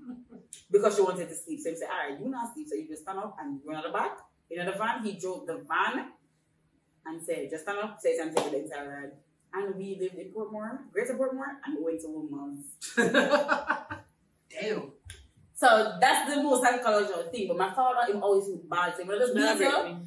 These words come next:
Speaker 1: then he come back and he will give you, like, a gift basket like this. And I'm so sorry.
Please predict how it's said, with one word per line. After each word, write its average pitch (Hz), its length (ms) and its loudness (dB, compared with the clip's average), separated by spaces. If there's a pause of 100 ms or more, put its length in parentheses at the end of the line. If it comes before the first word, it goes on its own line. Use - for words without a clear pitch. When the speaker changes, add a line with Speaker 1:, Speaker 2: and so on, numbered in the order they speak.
(120)
Speaker 1:
then 214 180 8
he 233 80 -2
come 262 220 2
back 269 360 4
and 208 120 4
he 202 80 4
will 202 100 4
give 214 140 0
you, 214 60 2
like, 196 120 4
a 190 120 4
gift 247 200 0
basket 180 380 4
like 160 280 0
this. 175 380 -2 (420)
And 196 240 0
I'm 180 140 -6
so 160 380 -10
sorry. 151 600 -12